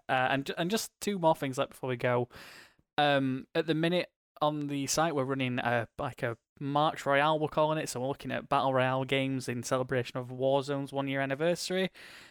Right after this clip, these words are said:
Um, when this episode goes out tomorrow, it's the third of March now. Um, the call, the call ends for it on the eighth. So if you haven't pitched yet, please do get in touch with us. Uh, and we are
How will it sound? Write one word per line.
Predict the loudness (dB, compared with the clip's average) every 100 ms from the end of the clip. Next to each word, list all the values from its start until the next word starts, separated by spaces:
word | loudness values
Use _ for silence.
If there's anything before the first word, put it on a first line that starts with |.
| -4
Um, | 0 2 0 -6 -12 -2
when | 0 0
this | 0
episode | 0 0 -2
goes | 2
out | 0 0
tomorrow, | -2 2 2 4 2
it's | 0 -6 -14
the | -10 -10
third | -2 2 4 4
of | -2 -2
March | -2 -2 -2
now. | 0 0 -4 -12 -20 -20 _ 2
Um, | 2 2
the | -2 -2
call, | 2 2 2
the | -8 -10
call | 2 4 6
ends | 4 0 -2 2
for | 6 6 6
it |
on | 4 2
the | 0 0
eighth. | -2 -2 -6
So | -4
if |
you | 0
haven't | 0 0 -2
pitched | 0 0 0 0
yet, | 0 -2
please | -4 -4 -2
do | 0
get | 2 0
in | 0
touch | -4 -6 -6
with | -2
us. | 0 -2 -10 -18 -20 -20 _ _ -2
Uh, | 2 4 4
and | 0 2
we | 4
are | 6 4 2